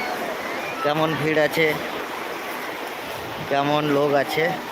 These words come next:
দীঘার হোটেল রেট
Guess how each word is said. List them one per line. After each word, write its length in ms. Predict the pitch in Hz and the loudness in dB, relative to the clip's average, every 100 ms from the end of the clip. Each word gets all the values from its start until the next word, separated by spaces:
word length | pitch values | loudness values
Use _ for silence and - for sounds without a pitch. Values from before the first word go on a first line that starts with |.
| - - - - - - - - - - - - - - - - | -8 -8 -8 -6 -6 -6 -6 -8 -8 -8 -8 -8 -6 -4 -2 0
দীঘার 320 | 143 143 156 143 | 2 2 2 2
হোটেল 240 | 143 135 151 135 | 2 2 2 4
রেট 220 | 143 143 | 2 2